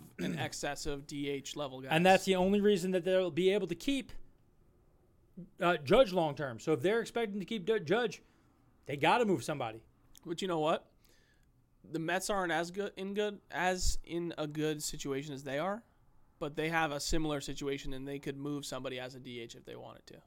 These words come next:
Speaker 1: What do you mean?
Speaker 2: J D Davis could be
Speaker 1: Oh,
Speaker 2: a D H.
Speaker 1: no, the Mets, the
Speaker 2: They
Speaker 1: Mets
Speaker 2: also
Speaker 1: have,
Speaker 2: have a plethora.
Speaker 1: the Mets have, will get a better prospect than the Yankees will. But if the Yankees wanna unload the money, this is going to be the best time that they can.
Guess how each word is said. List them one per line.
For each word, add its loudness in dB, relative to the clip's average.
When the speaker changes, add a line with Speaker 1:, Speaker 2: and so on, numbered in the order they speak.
Speaker 1:
What -2
do -2
you -4
mean? -12
Speaker 2:
J -4
D -2
Davis -2
could -10
be 4
Speaker 1:
Oh, 8
Speaker 2:
a 6
D 0
H. 0
Speaker 1:
no, 4
the 6
Mets, 2
the 2
Speaker 2:
They 6
Speaker 1:
Mets 8
Speaker 2:
also 6
Speaker 1:
have, 8
Speaker 2:
have 2
a 0
plethora. 4
Speaker 1:
the 2
Mets 2
have, 0
will 6
get 2
a 2
better 0
prospect 0
than 4
the -2
Yankees -2
will. -2
But 4
if -2
the -6
Yankees -4
wanna 0
unload 2
the -2
money, -2
this 6
is -6
going 2
to 2
be -2
the -4
best 0
time 2
that -4
they 0
can. -2